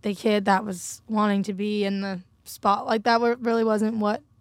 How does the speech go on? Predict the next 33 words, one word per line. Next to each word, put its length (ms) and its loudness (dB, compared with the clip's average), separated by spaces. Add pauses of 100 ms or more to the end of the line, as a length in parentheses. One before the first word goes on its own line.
(340)
I 140 2
liked. 420 0
But 160 0
now 320 2
I 100 4
just 200 -2
love 180 4
performing, 460 2
and 80 2
I 80 2
love 220 2 (180)
music, 480 0
and 80 -2
I 40 -2
love 200 -2
songwriting. 640 0
So 260 0 (500)
for 120 2
me, 340 4
it's, 140 -2
like, 140 0
more 240 4
like 160 2
sharing 680 -4 (520)
what 140 0
I 80 2
made. 400 0
It's 120 -12
like 140 -2
a 40 -6
show 280 2
and 140 4
tell 580 2